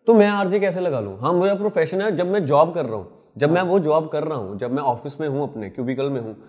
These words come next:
Speaker 2: हम्म।
Speaker 1: then कोई आके मेरे को बोलेगा, "हाय, आरजे Sameer से बात करनी है," then I will, मतलब कि हाँ, ठीक है।
Speaker 2: हम्म।
Speaker 1: अब मेरे साथ तीन चार लोग publicly भी कोई बोल देगा आरजे है, तो वो वहाँ पे भी मैं क्या ही उनको,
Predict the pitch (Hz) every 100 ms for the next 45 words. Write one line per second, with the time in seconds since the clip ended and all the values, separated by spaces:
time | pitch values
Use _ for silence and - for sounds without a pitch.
0 | - 131 117 104 160 190 185 - - -
1 | - 151 151 147 156 156 139 131 135 131
2 | 135 139 131 113 127 127 117 - 110 107
3 | 104 98 98 98 127 123 117 113 113 -
4 | 117 117 110 104 101 95 95 95 90 -
5 | _ _ 127 117 156 175 165 180 151 -
6 | 151 151 156 156 143 160 170 170 165 165
7 | 165 160 147 143 143 143 139 120 113 123
8 | 127 143 147 - 127 131 131 131 139 131
9 | 123 123 117 113